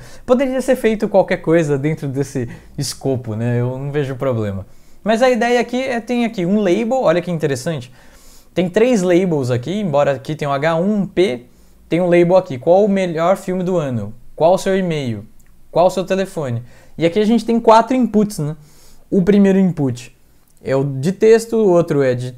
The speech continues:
de e-mail, que também é um tipo de texto, e aqui tem um telefone, que também é um tipo de texto, e um botão, que também é um input.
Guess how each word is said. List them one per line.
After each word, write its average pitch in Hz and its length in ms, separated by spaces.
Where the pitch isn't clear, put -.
de 127 180
e-mail, 175 520
que 180 100
também 143 280
é 175 40
um 180 40
tipo 170 240
de 180 100
texto, 208 540
e 175 80
aqui 180 140
tem 190 120
um 185 60
telefone, 190 540
que 202 100
também 180 300
é - 20
um 175 40
tipo 170 180
de 208 100
texto, 208 280
e - 20
um 208 100
botão, 202 460
que 214 80
também 202 300
é 196 40
um 208 80
input. 170 480